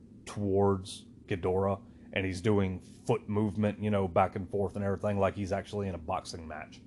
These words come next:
And that, so this movie was the beginning of turning Godzilla more into a hero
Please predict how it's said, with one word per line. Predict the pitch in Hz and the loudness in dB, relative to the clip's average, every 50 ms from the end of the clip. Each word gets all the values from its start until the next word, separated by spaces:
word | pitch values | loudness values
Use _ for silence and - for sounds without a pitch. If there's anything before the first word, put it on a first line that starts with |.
| - - - - - - - - - - - - | -20 -20 -20 -20 -20 -20 -20 -20 -20 -20 -14 -10
And | 87 87 85 82 85 85 82 76 | -8 -6 -6 -6 -6 -8 -6 -2
that, | 101 98 92 - - | -2 -2 -2 -4 -6
so | - - 95 87 87 82 78 | -6 -4 -4 -4 -4 -4 0
this | 101 107 98 - - | 2 2 2 0 0
movie | 117 107 107 104 95 107 104 | -2 0 0 0 0 0 -2
was | 95 92 98 92 - | -2 -2 -4 -4 -4
the | - 104 98 | -6 -8 -8
beginning | 80 92 87 82 85 - 117 113 104 98 95 90 87 87 90 - - - 101 | -8 -8 -10 -12 -6 0 2 4 4 4 2 -2 -4 -8 -10 -12 -12 -8 -6
of | 95 92 92 92 90 90 80 - - - - - - - - - - - - - - - - - - | -4 -2 -2 -2 -4 -4 -8 -12 -18 -20 -20 -20 -20 -20 -20 -20 -20 -20 -20 -20 -20 -20 -20 -14 -2
turning | - 120 110 95 98 92 90 90 87 85 - - - - - - - - - | 2 2 2 4 2 -2 -4 -6 -8 -10 -14 -18 -20 -20 -20 -20 -20 -4 0
Godzilla | 120 110 113 90 - 107 107 101 104 101 | 2 4 4 4 2 2 2 2 2 2
more | 98 101 101 98 95 | 2 0 0 0 0
into | 95 87 - 92 85 | -2 -4 -6 -6 -8
a | 78 | -8
hero | - - 120 120 120 120 123 123 120 120 - | -8 -6 -4 -2 0 2 2 2 2 2 0